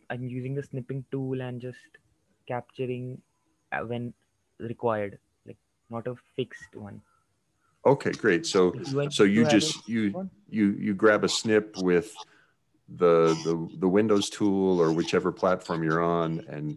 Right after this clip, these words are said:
Speaker 2: capture it then.
Speaker 1: Hmm, yes. So is there a better way to do this?
Speaker 2: Uh, no, no, that's,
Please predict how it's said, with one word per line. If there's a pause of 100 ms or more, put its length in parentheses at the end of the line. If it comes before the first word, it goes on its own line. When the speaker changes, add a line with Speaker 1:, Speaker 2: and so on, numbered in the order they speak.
(120)
Speaker 2:
capture
it
then. (840)
Speaker 1:
Hmm,
yes. (920)
So
is
there
a (180)
better
way
to
do
this? (960)
Speaker 2:
Uh,
no,
no,
that's,